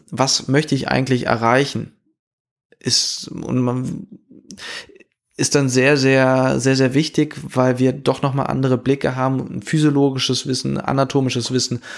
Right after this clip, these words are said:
um dann auch einfach, ähm, ja, die Leistung des, des Sportlers dann zu verbessern damit und vor allen Dingen die Stabilität, weil im Rumpf, äh, muss man natürlich stabil bleiben.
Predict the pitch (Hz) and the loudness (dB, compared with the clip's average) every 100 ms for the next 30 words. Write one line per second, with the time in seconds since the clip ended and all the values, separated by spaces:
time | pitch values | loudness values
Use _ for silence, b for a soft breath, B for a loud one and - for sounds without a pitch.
0 | B B B - 120 117 135 135 - 120 | B B B -2 2 2 2 0 0 -2
1 | - 131 - - 120 117 117 117 - 117 | 0 -2 -2 -2 0 0 -2 -6 -2 0
2 | 127 123 113 110 - 131 123 120 - - | 0 2 2 2 2 0 0 0 -2 -4
3 | - - - - 135 - 123 113 117 113 | -4 -4 -6 -6 -4 -2 -4 -6 -10 -12
4 | - 117 - 120 131 120 110 110 110 110 | -6 -4 -2 0 0 0 -2 -4 -4 -6
5 | - - 117 113 - 113 117 127 117 113 | -6 -2 -2 -2 -2 2 4 2 2 2
6 | 123 117 117 135 131 120 113 113 123 135 | 0 2 0 2 2 2 0 0 0 -2
7 | - B B B B - 127 123 127 127 | -4 B B B B 0 2 2 2 0
8 | - 127 113 120 110 120 131 135 135 139 | 2 0 2 0 2 2 2 0 0 -2
9 | 139 | -2